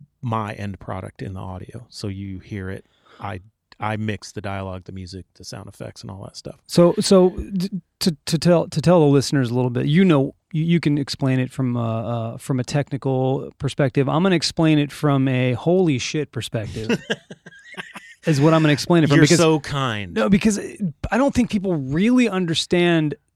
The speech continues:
Speaker 2: the value of a dude like you sitting in here in this room that we're in right now with the
Speaker 1: Mm-hmm.
Speaker 2: place that you work.
Speaker 1: Yep. Ju-, uh, that's Juniper Post, by
Speaker 2: Ju-,
Speaker 1: the way.
Speaker 2: Juniper
Speaker 1: Thank you
Speaker 2: Post.
Speaker 1: for D-,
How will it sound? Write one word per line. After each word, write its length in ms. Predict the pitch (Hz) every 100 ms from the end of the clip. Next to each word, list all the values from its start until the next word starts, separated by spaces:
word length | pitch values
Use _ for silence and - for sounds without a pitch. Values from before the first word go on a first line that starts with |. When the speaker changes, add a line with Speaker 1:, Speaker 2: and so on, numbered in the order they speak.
| _ _ _ _
Speaker 2:
the 160 | 180 180
value 520 | 147 165 190 208 196
of 180 | 175 156
a 40 |
dude 460 | 139 104 165 208 165
like 320 | 170 160 165
you 300 | 156 180 175
sitting 420 | - - 180 185
in 140 | 156 139
here 580 | 120 131 127 120 123 - -
in 120 | 135
this 200 | 147 -
room 220 | 139 131
that 80 | 131
we're 160 | 123
in 140 | 127 123
right 180 | 120 151
now 220 | 107 107
with 120 | 113
the 40 | 107
Speaker 1:
Mm-hmm. 60 | 113
Speaker 2:
place 240 | 120 117
that 160 | 123 123
you 100 | 127
work. 320 | 113 110 - 117
Speaker 1:
Yep. 180 | 113 - - -
Ju-, 140 | 131 202
uh, 100 | 147
that's 200 | 147 -
Juniper 380 | 120 123 107 107
Post, 340 | 113 104 -
by 80 | -
Speaker 2:
Ju-, 60 |
Speaker 1:
the 80 | 139
way. 100 | -
Speaker 2:
Juniper 260 | 131 131 175
Speaker 1:
Thank 300 | - 120 127
you 60 |
Speaker 2:
Post. 40 | 117
Speaker 1:
for 100 | 113
D-, 160 | 104